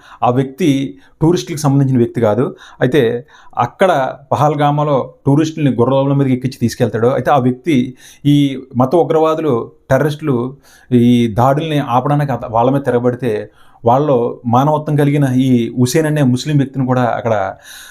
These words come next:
కాల్చేయడం జరిగింది. చాలా, చాలా బాధాకరమైన విషయం. వారి ఆత్మకు శాంతి కలగాలని కోరుతున్నాను, కోరుకుంటున్నాను. అలాగే అక్కడ ఆ దాడిలో, ఆ మత ఉగ్రవాదులు జరిపిన, టెర్రరిస్టులు జరిపిన దాడిలో, మ్, ఒక ముస్లిం వ్యక్తి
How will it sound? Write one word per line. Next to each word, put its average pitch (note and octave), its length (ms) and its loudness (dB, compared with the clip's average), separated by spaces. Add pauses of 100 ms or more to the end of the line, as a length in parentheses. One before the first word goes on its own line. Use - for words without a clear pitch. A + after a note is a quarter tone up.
(140)
కాల్చేయడం B2 360 0
జరిగింది. A2 420 -2 (600)
చాలా, B2 200 2
చాలా G#2+ 120 2
బాధాకరమైన A2 600 -2 (160)
విషయం. C3 380 -4
వారి A2+ 300 0
ఆత్మకు A2+ 340 -2
శాంతి A#2 280 -2
కలగాలని A2+ 380 0
కోరుతున్నాను, A2 520 -4
కోరుకుంటున్నాను. A2+ 640 0
అలాగే B2+ 480 0 (340)
అక్కడ C#3 540 2
ఆ C3+ 240 0
దాడిలో, C3 760 0
ఆ B2+ 40 -6
మత B2 240 0
ఉగ్రవాదులు D3 840 2
జరిపిన, C3 440 0
టెర్రరిస్టులు B2+ 440 0
జరిపిన B2+ 240 0
దాడిలో, A2+ 600 0 (560)
మ్, A2+ 500 2
ఒక C#3+ 180 2
ముస్లిం D3 380 0
వ్యక్తి D3+ 560 -2